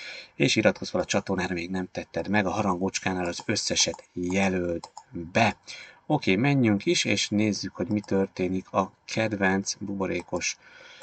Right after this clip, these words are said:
csártom. Ezt levesszük ide a sarokba, és menjünk.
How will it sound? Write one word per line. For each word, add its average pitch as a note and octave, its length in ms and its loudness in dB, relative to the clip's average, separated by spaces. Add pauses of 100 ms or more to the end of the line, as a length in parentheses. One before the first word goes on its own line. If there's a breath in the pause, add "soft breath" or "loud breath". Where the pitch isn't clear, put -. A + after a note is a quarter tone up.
(220 loud breath)
csártom. A2 600 6 (1080)
Ezt F#2 420 -2
levesszük F#2 560 -4
ide - 140 -4
a F#2 80 -6
sarokba, F#2 680 -2
és F#2 540 -2
menjünk. F#2 600 -2